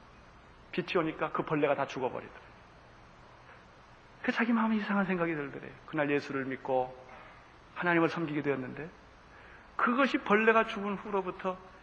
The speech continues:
병원에 가보면 아이가 하-, 좋아진대요. 눈이 좋아진대요. 손가락을 이렇게 펴지기 시작을 합니다. 육 개월 기간 동안에 애가 정상이 돼버리고 만 거예요.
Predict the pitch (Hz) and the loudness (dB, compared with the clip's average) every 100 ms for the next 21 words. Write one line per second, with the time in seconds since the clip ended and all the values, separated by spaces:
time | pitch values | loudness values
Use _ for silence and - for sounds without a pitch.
0 | - - 226 233 226 208 202 208 - 185 | -4 6 8 8 8 6 6 4 6 8
1 | 185 208 - - - - - - - - | 6 2 -2 -12 -18 -10 -2 0 0 2
2 | - 269 262 185 139 120 - - - - | 12 12 12 10 -2 -4 -10 -16 -18 -20
3 | - - - - - - - - - - | -20 -20 -20 -20 -20 -20 -20 -20 -20 -6
4 | - 233 262 196 160 135 123 - - - | 12 12 12 12 10 6 -4 -8 -14 -18
5 | - - - - - - - - - - | -20 -20 -20 -20 -20 -20 -20 -20 -12 0
6 | 269 277 262 254 240 240 240 233 - - | 6 10 12 12 8 6 0 0 -2 -6
7 | - - - - - - - - - - | -8 -10 -10 -14 -18 -20 -20 -20 -20 -20
8 | - - - - - - - - - - | -20 -20 -20 -20 -20 -20 -20 -20 -14 4
9 | 214 226 262 262 254 - - 220 202 208 | 4 6 10 10 8 0 2 6 6 6
10 | 196 190 196 196 - - - 151 165 - | 2 2 -2 -8 -18 -10 -2 0 2 2
11 | 175 170 160 139 120 117 113 113 - - | 2 4 2 2 -2 -6 -10 -14 -14 -16